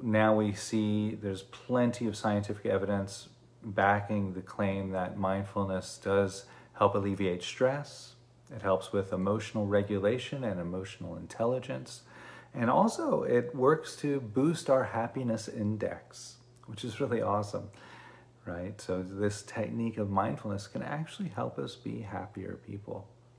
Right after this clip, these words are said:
It's really lovely. But I think for me, most of all, mindfulness can really strengthen our connection to the present moment.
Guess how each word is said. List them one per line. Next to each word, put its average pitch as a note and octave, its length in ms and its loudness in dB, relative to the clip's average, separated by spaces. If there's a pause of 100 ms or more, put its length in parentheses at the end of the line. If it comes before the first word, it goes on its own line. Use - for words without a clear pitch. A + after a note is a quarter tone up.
(140)
It's - 140 -20
really G#2+ 280 -4 (300)
lovely. G#2 420 0 (2250)
But E3+ 100 12
I E3+ 60 12
think C4 240 4
for G3+ 160 4
me, D#3 680 4
most C#3 460 4
of A2 140 2
all, A2 600 8 (1040)
mindfulness A2+ 760 4
can G#2+ 300 -2
really A2+ 800 2
strengthen C#3+ 880 -4
our A2+ 160 0
connection A2 840 -2
to G2+ 140 -8
the G2 80 -4
present F#2 440 -4
moment. F2 400 -6